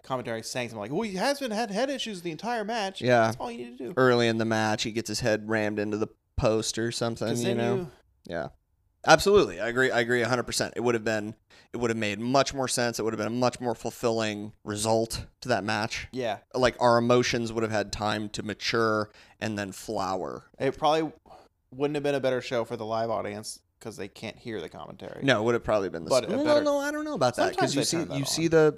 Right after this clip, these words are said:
Speaker 2: also you see the physical thing that happens to Sean, and you pick up on it, you
Speaker 1: Yeah,
Speaker 2: know,
Speaker 1: yeah.
Speaker 2: as a live audience member. And I actually
Speaker 1: Yeah,
Speaker 2: agree
Speaker 1: he
Speaker 2: with,
Speaker 1: keeps doing it throughout the match. Yeah,
Speaker 2: I
Speaker 1: yeah.
Speaker 2: agree with you that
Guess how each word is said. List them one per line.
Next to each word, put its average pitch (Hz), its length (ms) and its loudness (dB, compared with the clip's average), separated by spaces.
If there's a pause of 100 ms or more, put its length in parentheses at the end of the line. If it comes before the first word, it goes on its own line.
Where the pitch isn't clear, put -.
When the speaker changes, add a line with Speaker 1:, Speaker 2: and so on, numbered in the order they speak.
Speaker 2:
also 175 280 2
you 180 140 0
see 180 180 -4
the 180 80 0
physical 185 380 0
thing 165 260 -2
that 151 80 0
happens 156 400 -2
to 147 100 -6
Sean, 151 360 2
and 135 100 -2
you 135 80 -2
pick - 200 0
up - 160 -4
on 92 180 -4
it, 65 120 -10 (160)
you 117 120 -2
Speaker 1:
Yeah, - 60 -4
Speaker 2:
know, 113 300 -4
Speaker 1:
yeah. 117 120 0
Speaker 2:
as 117 220 -2
a 113 60 -2
live 110 440 2 (520)
audience 120 320 2
member. 117 220 2
And 143 100 4
I 208 80 4
actually 269 240 -2
Speaker 1:
Yeah, 214 140 4
Speaker 2:
agree - 100 0
Speaker 1:
he 147 60 -8
Speaker 2:
with, 170 100 6
Speaker 1:
keeps - 60 -8
doing 170 180 2
it 143 80 -4
throughout 135 180 0
the 120 60 -6
match. 131 300 -4
Yeah, 139 100 2
Speaker 2:
I 147 80 8
Speaker 1:
yeah. 190 60 6
Speaker 2:
agree 196 260 4
with 262 160 -6
you 92 160 -6
that 113 320 0